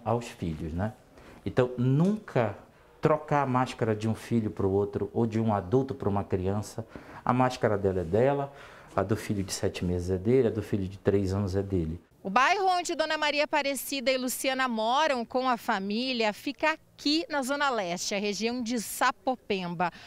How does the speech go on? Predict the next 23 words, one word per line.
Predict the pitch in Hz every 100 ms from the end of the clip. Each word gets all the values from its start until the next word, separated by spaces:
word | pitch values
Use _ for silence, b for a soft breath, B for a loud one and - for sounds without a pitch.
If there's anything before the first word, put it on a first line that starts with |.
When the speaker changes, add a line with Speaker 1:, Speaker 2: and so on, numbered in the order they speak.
| B
Speaker 2:
O | 262
segundo | - 302 262 359 381 294
bairro | 214 196 226 247
com | - 294 294
maior | 294 277 254 277 330
número | 277 269 285 285
de | 226 277
mortes | 254 240 262 285 - 247
registradas | 240 247 254 - 247 226 226 240 233
por | - - 320
covid | - 294 240 254 233
dezenove. | 220 220 254 240 202 196 165 202 B B B -
Mesmo | 202 233 302 339 262 269
o | 269
uso | 269 269
de | 233
máscara | 240 214 214 - 233 226
sendo | 254 247
obrigatório | 240 240 233 226 - 202 202
somente | 202 - 233 247 285 294
a |
partir | 262 220 - 262
desta | 226 247 - 254